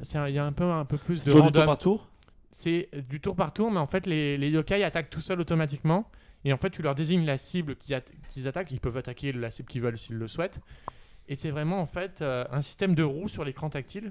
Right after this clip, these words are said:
Speaker 1: En fait, t'as six yokai en même temps. Et en fait, t'en as que trois affichés à l'écran. Donc, il y en a que trois qui attaquent en même temps. Et tu peux switcher, en fait, en, en tournant la roue sur les yokai qui vont attaquer en fonction de leur capacité. Et c'est vraiment très intéressant.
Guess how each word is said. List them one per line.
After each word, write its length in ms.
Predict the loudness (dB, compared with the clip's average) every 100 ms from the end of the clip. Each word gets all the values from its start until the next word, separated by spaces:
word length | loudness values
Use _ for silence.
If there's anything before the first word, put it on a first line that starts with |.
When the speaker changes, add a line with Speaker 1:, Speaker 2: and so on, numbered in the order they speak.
| -12
Speaker 1:
En 80 | -12
fait, 140 | -12
t'as 160 | -12 -12
six 220 | -12 -6
yokai 320 | -6 -4 -4
en 80 | -4
même 160 | -4 -6
temps. 200 | -6 -8 -2 -2 0 -2 -2 -2
Et 100 | -4
en 60 |
fait, 140 | -2 -2
t'en 140 | 0
as 80 | 0
que 100 | 0
trois 340 | 0 2 0 0
affichés 300 | -2 -2 -4
à 40 | -6
l'écran. 260 | -6 -8
Donc, 140 | -8 -8
il 20 |
y 40 |
en 60 | -6
a 60 | -6
que 140 | -6
trois 360 | -6 2 2 2
qui 140 | -4
attaquent 260 | -8 -6 -6
en 60 |
même 140 | -6 -4
temps. 160 | -6 -8 -20 -12
Et 80 | -8
tu 140 | -6
peux 140 | -6 -8
switcher, 440 | -8 -8 -6 -4
en 100 | -4
fait, 300 | -4 -6 -6
en, 160 | -10 -6
en 120 | -6
tournant 260 | -2 -2 0
la 120 | 0
roue 180 | -2 -4
sur 180 | -4 -6
les 140 | -4
yokai 240 | -4 -4
qui 140 | -6 -4
vont 80 | -4
attaquer 260 | -4 -4
en 60 | -4
fonction 240 | -4 -4
de 40 | -4
leur 100 | -4
capacité. 520 | -8 -10 -8 -6 -6 -10 -20 -20 -20 -10
Et 60 | -8
c'est 160 | -4 -4
vraiment 180 | -2 -2
très 200 | 0 2
intéressant. 480 | 2 -2 -4 -8